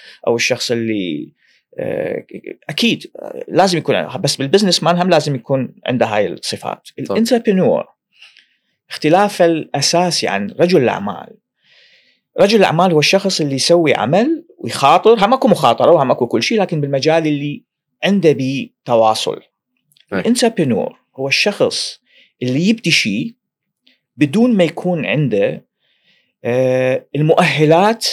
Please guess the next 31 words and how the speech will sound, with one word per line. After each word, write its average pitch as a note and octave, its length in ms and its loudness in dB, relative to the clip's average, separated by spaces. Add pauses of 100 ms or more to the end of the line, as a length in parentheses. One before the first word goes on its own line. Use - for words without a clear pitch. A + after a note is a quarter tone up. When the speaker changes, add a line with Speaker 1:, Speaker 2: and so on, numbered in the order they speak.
(140)
Speaker 1:
اللي D3 140 2
تنجح - 440 -2
هذا F2+ 120 -4
الشيء. - 360 -8 (1040)
يعني G#2 640 -2 (220)
دخل C#3 260 0
مجال A#2+ 280 -2
جديد، G2+ 340 -10 (240)
ما B2 180 -4
عنده A2+ 260 -6
الرأس - 280 -6
المال A2 220 -8
الكافي. - 580 -12 (120)
يعني G#2+ 160 -8
إحنا C#3 160 -6
نقول C#3 180 -4
بال-، B2+ 220 -4
بالعراقي C3+ 720 -4 (320)
يتشيت C#3 380 0
بالمي G2+ 240 -4
البارد. - 300 -14 (240)
Speaker 2:
مهم. F#2 300 -6 (240)
Speaker 1:
بدون A#3+ 600 4 (520)
مؤهلات D3 800 2
وبدون D#3 580 -2
باك C#3+ 340 0
جراوند C#3 340 0
وبدون A#2 500 -2 (120)
شيء. E3 360 0 (340)
يعني F2 360 -6
Speaker 2:
مم. - 100 -18